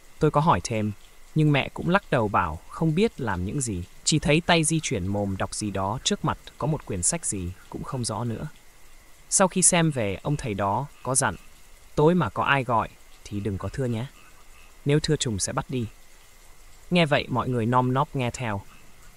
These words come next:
Và mấy ngày về nhà ai nấy cũng chìm trong lo sợ. Có người đêm còn thức trắng canh thâu. Và sau đó vài ngày không có chuyện gì xảy ra,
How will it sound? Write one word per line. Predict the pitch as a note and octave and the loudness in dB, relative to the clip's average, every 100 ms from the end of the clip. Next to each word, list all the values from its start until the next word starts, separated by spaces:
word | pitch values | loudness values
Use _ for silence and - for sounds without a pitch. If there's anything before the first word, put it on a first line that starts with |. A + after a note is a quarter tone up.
| - | -2
Và | C#3 | 4
mấy | D3+ F3 | 6 8
ngày | F3+ B2 | 6 4
về | A#2 | 2
nhà | G#2 G2 F2 - | 0 -2 -4 0
ai | C#3+ | 2
nấy | C3+ G#2+ B2+ D#3 | 2 0 -2 -4
cũng | D#3+ D#3 | -6 -2
chìm | - A2+ F#2 | 0 0 -2
trong | B2+ B2+ | -2 -2
lo | A#2+ A#2 | -2 0
sợ. | - F2+ - - - - - - - - - | 0 0 -8 -16 -20 -20 -20 -20 -20 -10 0
Có | F3 | 4
người | G3 | 4
đêm | D3+ E3 E3+ | 6 6 4
còn | E3 G#2 | 0 -4
thức | - F3+ | -4 -4
trắng | - G2+ A#2+ | -4 -2 -4
canh | C3+ A#2+ | -4 -4
thâu. | A#2 G#2 G2+ - - - - - - - - - - - | -4 -6 -8 -14 -20 -20 -20 -20 -20 -20 -20 -20 -8 2
Và | D#3 | 4
sau | F#3 | 6
đó | E3 D3+ | 8 8
vài | F#3 D3 | 8 4
ngày | A2+ G2+ | 2 -2
không | - C#3 | -4 -6
có | C#3+ | -4
chuyện | - C3+ | -4 -4
gì | - G2 | -4 -4
xảy | - F2 | -4 -4
ra, | G#2 G2+ | -4 -6